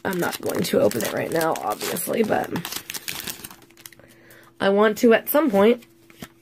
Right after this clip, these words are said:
I really want to at some point. We got a secret rare Executor, but it's not the one I wanted. Uh, I already have this one, but I guess it's still a secret rare, so...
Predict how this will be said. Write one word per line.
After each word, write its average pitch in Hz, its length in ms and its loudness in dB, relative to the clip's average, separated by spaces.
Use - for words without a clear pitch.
I 131 40 -4
really 208 220 8
want 220 280 6
to 208 120 8
at - 120 2
some 202 220 2
point. 190 280 4
We - 80 6
got 349 140 8
a 370 100 8
secret 330 800 6
rare 302 400 8
Executor, 277 840 4
but 269 140 6
it's - 300 0
not 302 420 2
the 277 80 4
one 294 340 6
I 294 40 8
wanted. 277 720 6
Uh, 320 420 8
I - 60 2
already 269 280 6
have 302 420 6
this 214 280 6
one, 196 400 6
but 185 120 4
I 196 80 6
guess 226 260 2
it's - 160 -2
still 226 260 4
a 240 80 8
secret 240 340 4
rare, 247 360 8
so... 214 420 2